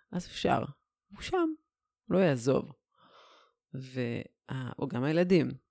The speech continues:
ולהסתובב עם ההנחה הזאת זה דבר מאוד מסוכן, כי זה שוחק את ה-, את החיות, את הנוכחות, את האמת, את האותנטיות שיש בתוך הקשר.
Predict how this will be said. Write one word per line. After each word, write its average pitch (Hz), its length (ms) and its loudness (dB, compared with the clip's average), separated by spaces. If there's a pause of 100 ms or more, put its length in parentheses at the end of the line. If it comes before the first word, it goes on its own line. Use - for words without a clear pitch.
(460)
ולהסתובב 127 1300 -6
עם 214 160 2
ההנחה 135 520 -2
הזאת 160 200 -2
זה 135 100 -4
דבר 156 240 -6
מאוד 170 200 -2
מסוכן, 151 600 -4
כי - 160 -12
זה 127 140 -6
שוחק - 680 -4 (1040)
את - 220 -8
ה-, 127 280 -2 (320)
את 131 140 -8
החיות, 143 760 0 (180)
את - 160 -6
הנוכחות, 131 800 -2
את 127 220 -8
האמת, 135 1040 -2
את 127 120 -4
האותנטיות 135 760 -2
שיש - 260 -10
בתוך 135 300 -10
הקשר. 156 520 -4